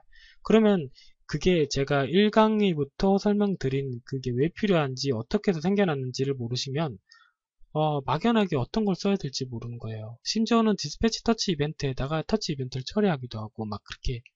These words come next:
잘못된 경우가 생기게 되는 거죠. 그래서 일 강좌부터 제가 설명드렸던 삼 강좌까지 그 과정을, 그 순서가 굉장히 중요해요.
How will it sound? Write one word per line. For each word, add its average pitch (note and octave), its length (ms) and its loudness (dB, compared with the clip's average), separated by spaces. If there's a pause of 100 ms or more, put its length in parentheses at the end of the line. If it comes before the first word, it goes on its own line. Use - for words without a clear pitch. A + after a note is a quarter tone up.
(260)
잘못된 F3 460 2
경우가 C3+ 300 -2
생기게 G#3+ 380 0
되는 A2+ 220 -10
거죠. - 340 -12 (960)
그래서 D3+ 500 -2 (320)
일 G3 160 8
강좌부터 E3 640 4
제가 C3 240 -2
설명드렸던 D#3+ 640 -2
삼 G#3+ 180 0
강좌까지 D#3 800 -2 (320)
그 - 160 -6
과정을, D3 580 -4 (420)
그 C3+ 320 -2
순서가 A#3 460 2
굉장히 C#3+ 440 -2
중요해요. A2 680 -10